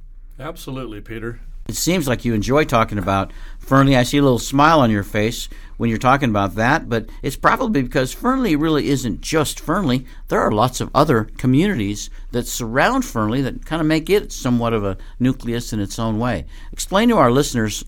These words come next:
Speaker 2: the other cities that are part of that dynamic.
Speaker 1: Well, our surrounding cities, uh, are Fallon and Silver Springs for the most part.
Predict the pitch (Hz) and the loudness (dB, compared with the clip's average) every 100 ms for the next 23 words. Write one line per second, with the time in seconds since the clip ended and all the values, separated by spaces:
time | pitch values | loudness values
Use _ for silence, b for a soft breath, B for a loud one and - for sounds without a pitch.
0 | - 113 127 127 - 139 117 98 101 95 | -6 0 2 2 0 0 0 0 0 0
1 | 87 - 135 113 90 - - 90 87 87 | -2 -2 0 0 -2 -6 -6 -4 -2 -4
2 | - - - B B B B - 175 208 | -6 -12 -16 B B B B -4 -2 0
3 | - 160 170 175 131 - 123 123 120 - | 2 4 4 2 0 0 0 0 0 -2
4 | - 113 107 104 - 120 113 - 143 151 | -2 0 0 0 2 2 2 4 6 6
5 | 170 175 175 - - 113 113 107 - 127 | 4 2 0 -4 -6 -4 -2 -2 -2 -2
6 | 110 - - 147 151 110 104 - 104 110 | -2 -2 -2 0 2 0 -2 -4 -2 0
7 | 143 - 101 101 151 | -2 -2 -2 -2 -4